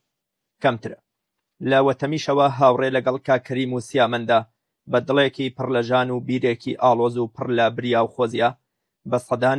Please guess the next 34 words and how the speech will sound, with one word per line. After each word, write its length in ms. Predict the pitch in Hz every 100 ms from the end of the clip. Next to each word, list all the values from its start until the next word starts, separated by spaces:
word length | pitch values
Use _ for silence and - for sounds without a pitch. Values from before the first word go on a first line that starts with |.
| 127
بیرەوەری 500 | 131 123 120 123 123
خۆش 240 | - 127 -
و 100 | 120
ناخۆش 380 | 120 113 127 120
و 140 | 127 113 _ _ _ -
یادگاریەکانی 1040 | 127 120 90 127 123 113 113 131 131 - 120
ئەم 140 | 127 135
چەند 180 | 135 123 -
ساڵم 260 | 117 117 117
لە 60 | 120
ناوچەکە 400 | 113 - 113 131 - _ _ _ -
وەک 260 | - 123 -
شریتێکی 600 | - 131 139 131 127 123
نەپساوە 400 | 120 - 135 117 117
بە 60 | 117
دوای 220 | 117 113
خۆمدا 360 | - 113 104 107 107 _ _ _ _ _ -
بەجێ 340 | - 110 135 -
دەهێشت. 320 | - - - _ _ _ _ _ _
بە 100 | 131 127
هەوراز 320 | 131 135 143
و 120 | 143 139
نشێوەکانی 720 | 123 139 127 131 131 131 123
پڕ 140 | 131 131
لە 80 | 120 120
بەفر 260 | 131 - 135
و 140 | 123 -
قوڕی 280 | 127 127 123
بەهاری 340 | 123 117 123
و 120 | 127 131
گرفەی 380 | 120 - 127 127
ڕووباری 460 | 127 123 120 123 -
تینوشکا 480 | 127 120 113 - 123
و 120 | 117